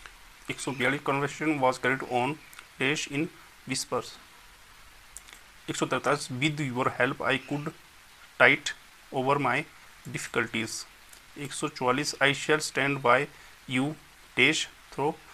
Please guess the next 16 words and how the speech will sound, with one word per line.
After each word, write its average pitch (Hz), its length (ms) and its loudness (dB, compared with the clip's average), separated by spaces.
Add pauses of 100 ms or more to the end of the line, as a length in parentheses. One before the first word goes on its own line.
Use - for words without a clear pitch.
(340)
thick - 260 -8
and 147 260 2
thin। - 140 -8 (840)
एक 139 60 -10
सौ 151 100 -4
पैंतालीस, 139 320 -2
the 131 160 8 (100)
minister 135 380 2 (180)
has 131 300 8 (1080)
promised 135 560 0
to 151 200 -2 (160)
look 135 440 -4
dash 147 240 2
about 127 320 2
the 123 140 2
matter। - 220 -2